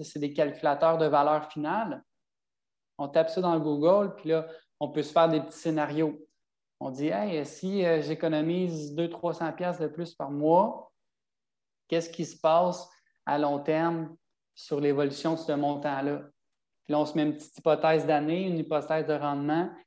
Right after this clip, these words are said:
puis on peut se faire plein de scénarios. Fait que, tu sais, ça permet d'un peu plus con-, concrétiser l'épargne à la place de juste se dire, « Ah, je vais mettre ça de côté pour ma retraite,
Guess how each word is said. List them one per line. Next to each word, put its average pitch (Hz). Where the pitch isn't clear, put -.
puis 156
on 143
peut 151
se -
faire 160
plein 190
de 190
scénarios. 160
Fait 147
que, -
tu -
sais, 240
ça 180
permet 165
d'un 226
peu 165
plus 226
con-, -
concrétiser 196
l'épargne 160
à 147
la 143
place 170
de 156
juste 170
se -
dire, « 151
Ah, 170
je 151
vais 147
mettre 147
ça 185
de 185
côté 151
pour 156
ma 147
retraite, 151